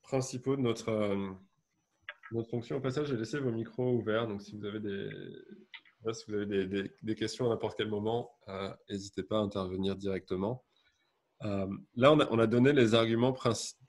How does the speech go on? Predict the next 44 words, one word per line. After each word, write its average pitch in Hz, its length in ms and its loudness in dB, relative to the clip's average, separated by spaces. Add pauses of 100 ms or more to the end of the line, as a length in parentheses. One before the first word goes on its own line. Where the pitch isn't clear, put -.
tous, 165 120 -4
tous 160 160 -8
les 127 180 2
ingrédients 120 420 4
de 123 60 0
notre 107 160 -4
fonction 101 360 -8
G. 95 120 -8
Ok, - 280 -8
on 117 60 -4
a 104 80 -4
la 98 100 -2
fonction 117 480 -4
qu'il - 140 -12
faut 104 140 -4
répéter 104 320 -4
plusieurs 104 340 -6
fois, 127 340 -2
on 98 120 -4
a, 98 340 -2
on 101 80 -6
a 98 80 -2
R 107 400 -6
qui - 120 -20
est - 20 -14
un 95 60 -12
paramètre 98 420 -8
de 101 60 -10
cette 98 180 -12
fonction, 104 320 -10
on 120 80 -6
a 98 180 -6
N 117 240 -4
qui - 100 -12
est 98 40 -6
un 95 40 -6
paramètre 98 360 -6
de 101 80 -4
cette 98 180 -10
fonction, 127 320 -10
puis - 140 -12
on 104 100 -2
a 95 60 0
taux 127 320 -4